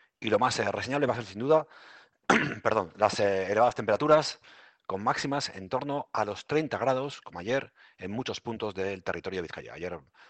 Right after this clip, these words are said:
alcanzamos valores en torno a veintiocho, veintinueve grados en muchas zonas de, del interior, incluso en Bilbao se, se alcanzaban valores en torno a veintiocho grados, y hoy va a ser muy parecido. Hoy también tendremos valores, em, elevados, veraniegos, eh, con esas máximas, em, rozando los treinta grados en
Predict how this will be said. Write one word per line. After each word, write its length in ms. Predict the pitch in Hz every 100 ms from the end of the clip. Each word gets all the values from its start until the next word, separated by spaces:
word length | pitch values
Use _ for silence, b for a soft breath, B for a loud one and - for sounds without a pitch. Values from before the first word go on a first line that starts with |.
| B
alcanzamos 420 | 82 85 82 98
valores 260 | 90 92 -
en 40 |
torno 160 | 85 85
a 40 |
veintiocho, 460 | 82 82 - 104 95
veintinueve 280 | 90 92 87
grados 220 | 95 87
en 40 | 92
muchas 140 | 90
zonas 140 | 98 90
de, 300 | 87 82 78 b b b b b _ _ _
del 160 | 98 98
interior, 300 | 98 139 151
incluso 220 | 87 92
en 40 |
Bilbao 220 | 87 98 98
se, 200 | 87 -
se 80 |
alcanzaban 360 | - 87 101 87
valores 280 | 87 90 -
en 60 | 87
torno 160 | 85
a 20 |
veintiocho 320 | 85 87 107 123
grados, 440 | 147 160 151 - B B B -
y 100 | 120
hoy 60 | 135
va 60 |
a 40 | 131
ser 140 | 135
muy 120 | 135
parecido. 320 | 117 90 87
Hoy 80 | 85
también 300 | 87 95 90
tendremos 380 | 82 90 95 90 92
valores, 300 | 90 95 -
em, 180 | 85 85
elevados, 460 | 98 95 151 160 156
veraniegos, 640 | 90 87 139 147 151 - - B B B B B B -
eh, 140 | 87
con 140 | 87
esas 180 | 95 92
máximas, 340 | 104 110 92 95
em, 200 | 90 82 -
rozando 520 | - 104 - 135 117
los 100 | 95
treinta 240 | 135 117
grados 300 | 104 107 92
en 200 | 90 87